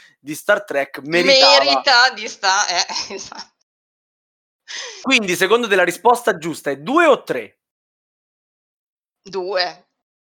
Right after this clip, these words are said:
Speaker 1: Due, è ovvio, perché, mm, al massimo proprio solo
Speaker 2: Sa-
Speaker 1: due giochi di guerra,
Speaker 2: Esatto.
Speaker 1: di, no, di Star Trek meritano i primi cento di B G G.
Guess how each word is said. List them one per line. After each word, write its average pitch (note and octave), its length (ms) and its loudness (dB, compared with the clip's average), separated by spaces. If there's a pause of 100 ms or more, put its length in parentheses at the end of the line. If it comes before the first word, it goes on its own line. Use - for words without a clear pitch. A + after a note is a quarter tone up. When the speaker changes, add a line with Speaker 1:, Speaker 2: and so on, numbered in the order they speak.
(360)
Speaker 1:
Due, E3+ 640 0 (280)
è D#3 80 2
ovvio, F3 360 8
perché, G#3 680 4
mm, D3 300 -18
al F3+ 220 4
massimo G#3 420 0
proprio F#3+ 300 2
solo A3 320 6
Speaker 2:
Sa- A3 180 0
Speaker 1:
due A#3 540 4
giochi F3 300 2
di E3+ 100 -6
guerra, F3 260 2
Speaker 2:
Esatto. E3+ 160 -4
Speaker 1:
di, F#3 80 -10
no, E3+ 260 -4 (160)
di D#3+ 140 -8
Star - 280 2
Trek F#3 360 2
meritano F#3 880 2
i F#3 100 -6
primi F3+ 280 -8
cento D#3 340 -4
di C3+ 140 -14
B B2 180 -14
G C3+ 160 -16
G. E3+ 240 -12